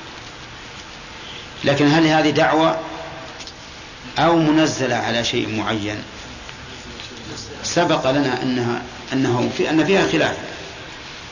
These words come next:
بعضهم قال دعوة وهو كاذب لكن فيها إيهام، وبعضهم قال إنها منزلة على شيء معين، وأن قوله:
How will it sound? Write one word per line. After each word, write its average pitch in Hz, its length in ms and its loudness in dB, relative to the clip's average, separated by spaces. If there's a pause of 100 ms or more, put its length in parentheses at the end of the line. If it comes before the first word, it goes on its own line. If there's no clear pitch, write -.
(160)
بعضهم 147 400 4
قال 131 420 4
دعوة 127 400 2 (640)
وهو 117 260 0
كاذب 143 400 4 (1120)
لكن 123 280 2
فيها 143 240 4
إيهام، 139 460 4 (1400)
وبعضهم 160 400 6
قال 156 200 4
إنها 143 380 8 (1160)
منزلة 127 640 2
على 123 240 2
شيء 127 500 2
معين، 127 380 4 (1040)
وأن 135 360 4
قوله: 131 580 4